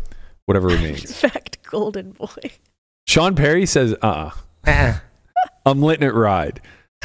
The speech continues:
Speaker 1: So now there are ten remaining.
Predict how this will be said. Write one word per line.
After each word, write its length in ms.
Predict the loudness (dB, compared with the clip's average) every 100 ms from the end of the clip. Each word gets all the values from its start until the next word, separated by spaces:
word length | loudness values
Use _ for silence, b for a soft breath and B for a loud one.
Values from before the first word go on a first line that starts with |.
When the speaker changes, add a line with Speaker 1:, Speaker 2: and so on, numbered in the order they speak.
| B B B B _ _
Speaker 1:
So 140 | 0 2
now 580 | 4 2 2 0 -2 b b b b _ _ _ _ _ _ 0
there 120 | 2
are 40 |
ten 260 | 4 2 2
remaining. 520 | 2 2 0 -4 -14